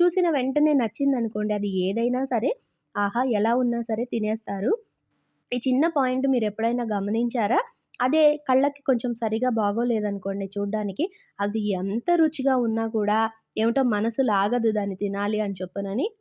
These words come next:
కదా. ఇంకా నూనె వేసేసి నేనైతే కాలీఫ్లవర్ అంతా కూడా కలిపేశానండి. నూనె సరిపోతుందో లేదో అని చెప్పనైతే అనుకున్నాను, కానీ ఒకసారి బాగా కలిపేసిన తర్వాత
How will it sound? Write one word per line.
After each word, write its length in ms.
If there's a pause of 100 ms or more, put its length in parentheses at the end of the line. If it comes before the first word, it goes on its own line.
(100)
కదా. 140 (580)
ఇంకా 280 (100)
నూనె 220
వేసేసి 460
నేనైతే 640 (260)
కాలీఫ్లవర్ 480
అంతా 240
కూడా 220
కలిపేశానండి. 920 (680)
నూనె 260
సరిపోతుందో 720
లేదో 280
అని 240
చెప్పనైతే 440
అనుకున్నాను, 640 (380)
కానీ 220
ఒకసారి 400
బాగా 320
కలిపేసిన 540
తర్వాత 300